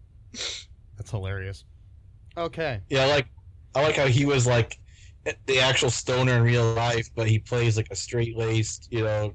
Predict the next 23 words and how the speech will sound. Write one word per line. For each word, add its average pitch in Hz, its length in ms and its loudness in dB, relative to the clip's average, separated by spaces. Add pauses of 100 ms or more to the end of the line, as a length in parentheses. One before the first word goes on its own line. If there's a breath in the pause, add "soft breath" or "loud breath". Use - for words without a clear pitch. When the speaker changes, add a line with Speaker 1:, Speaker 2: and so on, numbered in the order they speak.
Speaker 1:
Yeah. 131 300 -2
Speaker 2:
type 117 160 -4
of 107 120 -4
dude. 113 460 -4
<laughs> - 360 -20
Yeah. 143 400 -2 (200)
Speaker 1:
That's 127 200 -12
funny. 104 360 -14 (3250)
He 170 120 -12
comes 151 260 -8
off 104 220 -8
like 98 120 -12
a 98 40 -16
stoner 95 380 -16
in 92 80 -18
real 92 180 -18
life, 90 260 -16
though, 95 160 -16
so 120 200 -10
it 113 60 -12
makes 113 220 -10
<laughs> - 0 -
sense. - 440 4